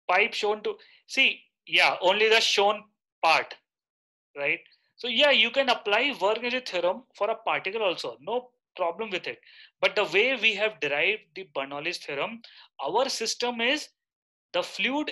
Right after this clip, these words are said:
inside this pipe, inside this yellow pipe which is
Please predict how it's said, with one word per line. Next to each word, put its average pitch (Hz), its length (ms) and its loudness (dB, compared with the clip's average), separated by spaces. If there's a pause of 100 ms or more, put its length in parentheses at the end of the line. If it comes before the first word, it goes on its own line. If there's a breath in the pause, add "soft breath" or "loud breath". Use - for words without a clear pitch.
(160)
inside 202 600 0 (120)
this 208 240 0 (140)
pipe, 151 280 2 (360)
inside 190 360 2
this 175 220 0
yellow 160 280 0
pipe 156 340 0
which 151 220 -6
is 214 200 -2